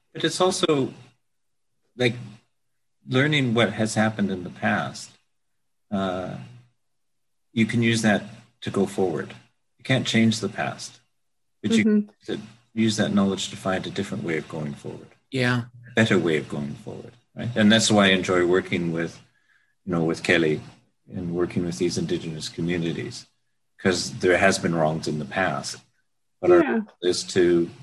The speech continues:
Speaker 1: work in a different way.
Speaker 2: Uh, and I think we're, we're in a process of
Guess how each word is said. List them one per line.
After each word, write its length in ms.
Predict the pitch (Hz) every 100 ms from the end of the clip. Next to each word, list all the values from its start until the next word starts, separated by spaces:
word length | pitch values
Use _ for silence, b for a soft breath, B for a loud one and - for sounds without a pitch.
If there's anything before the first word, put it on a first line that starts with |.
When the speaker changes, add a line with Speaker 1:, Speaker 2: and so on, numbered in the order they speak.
| - _
Speaker 1:
work 280 | 101 101 98
in 120 | 98
a 40 | 85
different 300 | 98 98 -
way. 140 | 67 - _ _ _ _ _ _ _ _ -
Speaker 2:
Uh, 140 | 311 -
and 180 | - -
I 180 | 233 240
think 360 | 294 285 -
we're, 520 | 262 240 240 240 233 -
we're 200 | 220 233
in 280 | 226 - 233
a 80 | 226
process 600 | - 214 214 - 202 -
of 260 | - 202